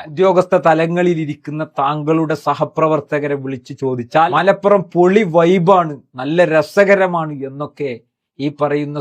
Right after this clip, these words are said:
സു-, സന്തോഷ് സുകുമാരൻ സാറിനെ പോലെയുള്ള ധാരാളം ആളുകൾ ഇന്നും ജോലി ചെയ്തുകൊണ്ടിരിക്കുകയാണ്, മലപ്പുറത്തെ ആസ്വദിച്ചുകൊണ്ടിരിക്കുകയാണ്. അവരോടൊന്ന് ചോദിക്കുക, മലപ്പുറത്ത് വല്ല അഭ്യാസമുണ്ടോ? വി പി ആന്റണി സാറേ, ഈ മലപ്പുറത്തൊന്ന് വരൂ, ഇവരുടെ അഭ്യാസം ഒന്ന്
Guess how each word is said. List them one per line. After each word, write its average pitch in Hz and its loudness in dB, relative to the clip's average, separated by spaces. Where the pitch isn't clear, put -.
സു-, 135 -12
സന്തോഷ് 139 -6
സുകുമാരൻ 147 -6
സാറിനെ 139 -8
പോലെയുള്ള 131 -8
ധാരാളം 165 2
ആളുകൾ 131 -8
ഇന്നും 151 -10
ജോലി 143 -10
ചെയ്തുകൊണ്ടിരിക്കുകയാണ്, 120 -20
മലപ്പുറത്തെ 143 -8
ആസ്വദിച്ചുകൊണ്ടിരിക്കുകയാണ്. 139 -10
അവരോടൊന്ന് 139 -4
ചോദിക്കുക, 123 -10
മലപ്പുറത്ത് 117 -12
വല്ല 120 -8
അഭ്യാസമുണ്ടോ? 107 -14
വി 131 -10
പി 147 -4
ആന്റണി 151 0
സാറേ, 156 2
ഈ 120 -8
മലപ്പുറത്തൊന്ന് 123 -8
വരൂ, 113 -12
ഇവരുടെ 120 -8
അഭ്യാസം 135 -8
ഒന്ന് 120 -14